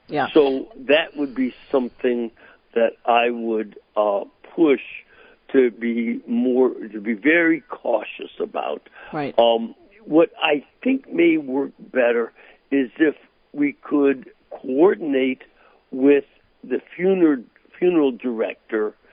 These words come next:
Speaker 2: and, you know, that oftentimes they might know what's going on, and just let them know, look, uh, funeral directors are strongly committed to,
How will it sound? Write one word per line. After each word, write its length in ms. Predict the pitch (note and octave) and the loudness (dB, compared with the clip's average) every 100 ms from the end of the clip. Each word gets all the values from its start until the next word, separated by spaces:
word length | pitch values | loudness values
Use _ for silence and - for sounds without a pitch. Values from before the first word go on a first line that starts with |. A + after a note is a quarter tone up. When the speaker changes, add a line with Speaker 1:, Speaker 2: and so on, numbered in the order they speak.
| - - _ _ | -20 -20 _ _
Speaker 2:
and, 500 | C#3+ C3+ B2+ B2 B2 - _ - | 2 4 4 2 -2 -8 _ -8
you 140 | G#3+ | -2
know, 420 | C#3 B2+ A#2+ A2+ - - | 2 4 2 0 -6 -2
that 180 | C3 C3 - | 0 0 2
oftentimes 880 | E3+ E3+ D#3+ - D#3 D3+ C3+ C3 - _ _ _ - | 0 0 -12 -6 -2 2 2 0 -6 _ _ _ -18
they 560 | A#2 C#3 D3+ D3 C#3+ C#3 | 2 4 4 2 0 -2
might 340 | B2 B2 A#2+ A#2 - | -2 0 0 -4 -8
know 800 | A#2 A2+ A#2+ B2+ A#2+ A#2 A2+ A2 _ - | -6 0 2 2 0 0 -4 -8 _ -4
what's 240 | A#2 - - | -4 -4 -4
going 280 | A#2 A#2 | -2 0
on, 260 | A2 A2 A#2+ | 0 0 2
and 120 | D#3 | 0
just 200 | D#3+ D#3+ | -2 0
let 140 | F3 D#3+ | 2 2
them 140 | D#3+ | 4
know, 160 | D#3+ C3+ | 2 2
look, 360 | C3 D#3 - - _ - - _ - | 2 0 0 -4 _ -20 -20 _ 2
uh, 160 | B2 - - | 2 2 -2
funeral 300 | F3+ A3 G#3+ | 0 4 2
directors 760 | E3 E3+ E3 C3+ - D3+ C#3+ C3 - _ _ _ _ - | 2 2 2 0 -2 -2 0 -4 -14 _ _ _ _ 0
are 160 | C3+ B2+ - | 0 0 -8
strongly 560 | - F3 G3 G3+ F#3+ F3+ - | 0 2 2 0 -6 -10 -10
committed 600 | - C#3+ C3 A#2 A#2+ A#2+ _ _ _ _ _ _ - | -6 0 0 0 -6 -6 _ _ _ _ _ _ -2
to, 540 | D3 C#3+ C3+ C3+ C3 | 4 4 4 2 0